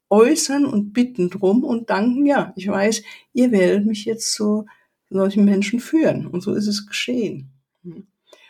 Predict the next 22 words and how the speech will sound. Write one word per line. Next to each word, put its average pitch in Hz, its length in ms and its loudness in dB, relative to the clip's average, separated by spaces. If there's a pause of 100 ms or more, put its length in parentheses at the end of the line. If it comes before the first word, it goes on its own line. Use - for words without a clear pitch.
(260)
Und 302 400 2
natürlich 262 640 -2
das 214 300 -6
riesige 226 460 0
Feld 202 340 0
der 202 120 2
Selbstliebe. 175 760 -2
Also, 180 520 0 (1300)
das 202 220 0
ist - 280 -4
einfach 190 300 0
so 190 260 2
ein 190 720 -2 (360)
Feld, 254 880 2
da 208 460 4
dürfen 202 340 -2
wir - 240 -4
alle 240 320 0
uns 190 200 -4
weiterentwickeln 202 960 0
und 185 260 -2
da 185 400 -4